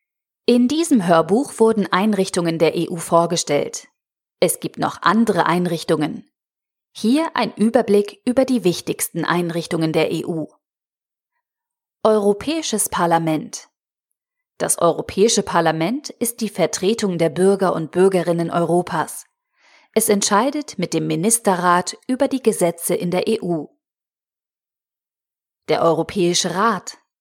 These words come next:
Der Europäische Rat entscheidet über die Ziele der E U. Im Europäischen Rat treffen sich die Staats- und Regierungschefs und Chefinnen der E-U-Staaten.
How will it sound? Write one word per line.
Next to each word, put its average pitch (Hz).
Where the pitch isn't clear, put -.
Der 214
Europäische 202
Rat 175
entscheidet 196
über 233
die 202
Ziele 190
der 160
E 156
U. 156
Im 175
Europäischen 165
Rat 165
treffen 254
sich 233
die 185
Staats- 208
und 160
Regierungschefs 196
und -
Chefinnen 185
der 180
E-U-Staaten. 180